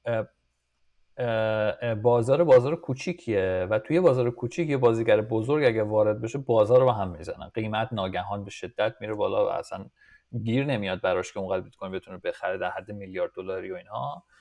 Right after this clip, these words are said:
یا میلیارد روبل باید بگیم در واقع. و، اه، دوم، سوم هم این که این، اه، در واقع دور زدن تحریم روی یک بلاکچین شفاف و عمومی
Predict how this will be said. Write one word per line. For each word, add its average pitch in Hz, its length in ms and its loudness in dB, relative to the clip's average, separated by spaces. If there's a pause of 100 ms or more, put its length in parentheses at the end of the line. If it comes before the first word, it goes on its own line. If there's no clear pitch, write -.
(340)
یا 95 120 -8
میلیارد 92 440 -6
روبل 98 380 -8
باید 80 300 -6
بگیم 87 280 -18
در 80 140 -6
واقع. 107 300 -6 (880)
و، 101 460 6 (520)
اه، 101 500 -2 (320)
دوم، 156 540 2
سوم 156 280 2
هم 156 180 2
این 156 100 -4
که 160 100 -2
این، 143 400 -2
اه، 117 240 -6
در 113 180 2
واقع 117 200 2
دور 120 400 -2
زدن 120 340 2
تحریم 123 420 2
روی 127 240 0
یک 123 200 -2
بلاکچین 104 640 -2 (180)
شفاف 107 600 0
و 113 40 0
عمومی 113 840 -2